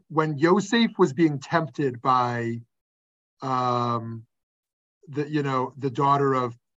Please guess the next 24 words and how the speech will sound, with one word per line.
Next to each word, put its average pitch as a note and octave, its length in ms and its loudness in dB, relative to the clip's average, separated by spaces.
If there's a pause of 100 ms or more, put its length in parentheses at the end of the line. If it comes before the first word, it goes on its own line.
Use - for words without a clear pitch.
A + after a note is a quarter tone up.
Potiphar, A#2+ 640 -6 (560)
uh, A#2 360 -2
Bat A#2 320 -6
Potiphar, A#2 540 -8 (240)
um, A2+ 460 -4 (280)
wh-, D3 180 -8
how F3+ 200 6
did C4 160 2
he G#3 140 4
resist D#3 600 0
that? A#2 280 -12 (640)
How D#3 200 4
did, G#3+ 220 2
like, D#3+ 360 2
this D3+ 200 -2
is D3 60 -6
the D#3 80 0
most D3 200 2
powerful C#3+ 480 2
woman, B2+ 540 -4
or B2 220 -6
one B2+ 180 -2
of A#2+ 140 -6
them, A2+ 320 -6